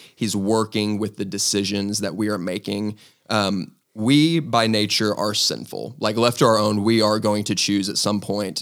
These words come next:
to rebel against God, and we will frequently choose to do so. Uh, and so, because of that, we,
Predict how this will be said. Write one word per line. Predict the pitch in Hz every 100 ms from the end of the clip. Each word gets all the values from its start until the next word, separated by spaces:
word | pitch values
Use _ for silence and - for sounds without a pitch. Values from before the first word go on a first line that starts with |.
| -
to | 101
rebel | 98 95
against | 101 104 92
God, | 87 87 101 107 _ _
and | 104
we | 107
will | 113
frequently | 104 - 101 95 78 87 82
choose | 87 - 98 87 87 -
to | - 76
do | 78 78
so. | - - 57 - - - - -
Uh, | 110 110 104
and | 110 113
so, | - 120 110 104 104 87 _ _ _ 120
because | 120 165 175
of | 117
that, | 113 113 104
we, | 107 104 139 143 127 113